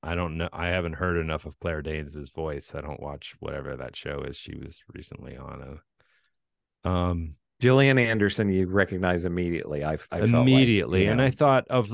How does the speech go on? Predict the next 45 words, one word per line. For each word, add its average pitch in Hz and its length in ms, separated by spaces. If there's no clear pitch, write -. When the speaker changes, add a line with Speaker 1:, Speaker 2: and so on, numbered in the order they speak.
Speaker 2:
and 120 100
Speaker 1:
of 127 60
Speaker 2:
like, 107 140
and 131 100
Speaker 1:
all 127 80
Speaker 2:
Billy 123 140
Speaker 1:
of 110 60
Speaker 2:
Bob 110 100
Speaker 1:
them, 101 100
Speaker 2:
Thornton 90 340
too, 73 300
you 82 160
know. 73 260
Speaker 1:
of 120 140
all 139 260
of 120 120
them, 113 200
the 104 100
Gillian 98 420
Anderson 87 540
one 82 260
is 78 160
probably 82 1120
the - 80
most 82 340
distracting. - 920
Speaker 2:
Mm-hmm. 82 500
Speaker 1:
Um, 73 480
not 175 280
that 160 160
she 143 100
doesn't 104 300
do 82 160
a 76 40
good 69 240
job. 64 300
It's 78 100
just - 200
she 110 140
has 104 180
such - 500
a 113 60
distinct 82 500
voice. - 560
Speaker 2:
Right. 85 340